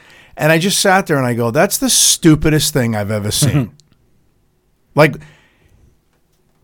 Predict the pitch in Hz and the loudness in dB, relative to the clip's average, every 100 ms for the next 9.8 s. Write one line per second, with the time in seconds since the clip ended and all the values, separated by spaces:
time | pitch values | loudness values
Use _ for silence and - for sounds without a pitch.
0 | _ _ - 120 185 214 208 160 160 143 | _ _ -6 2 2 2 0 2 2 2
1 | 156 180 220 208 214 185 _ _ - - | -2 -2 2 2 2 -4 _ _ -20 -20
2 | - _ - 104 87 - - - 151 - | -20 _ -14 -14 -12 -16 -4 2 2 2
3 | - - - - - 160 156 151 202 208 | -8 -10 -14 -20 -2 -2 -2 -2 0 0
4 | 208 190 180 160 - 147 - 120 104 110 | 0 -2 -2 -2 -2 -2 0 -2 -2 -6
5 | 101 127 135 131 104 - 139 143 135 127 | -4 0 2 0 -4 0 2 2 2 -2
6 | - 117 _ _ - 170 - - 82 110 | -4 -8 _ _ -4 -2 -2 -6 -14 -20
7 | _ - - 139 117 123 113 110 - 120 | _ -8 -2 -2 -2 -4 -4 -6 -4 -6
8 | 85 - - - _ _ _ 131 - 143 | -8 -10 -14 -16 _ _ _ -2 2 2
9 | 127 110 123 113 104 107 78 | 0 2 2 2 0 -4 -4